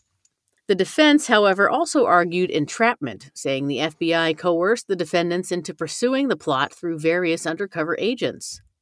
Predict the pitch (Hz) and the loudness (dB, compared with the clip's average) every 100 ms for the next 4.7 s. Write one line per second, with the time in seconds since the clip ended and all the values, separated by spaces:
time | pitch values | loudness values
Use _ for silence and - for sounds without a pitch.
0 | _ _ _ 247 175 214 202 - - 214 | _ _ _ 0 4 4 2 -4 -4 0
1 | 185 - 214 208 190 190 170 156 - 226 | 0 0 -2 0 -2 -2 -4 -4 0 2
2 | 220 202 - 240 - 202 185 123 - - | 2 -2 -6 -8 -6 0 0 0 -6 -14
3 | _ 156 156 190 233 220 214 214 220 185 | _ 0 2 2 2 2 2 0 0 -2
4 | 170 170 - 156 160 190 | -2 -6 -2 -2 0 -4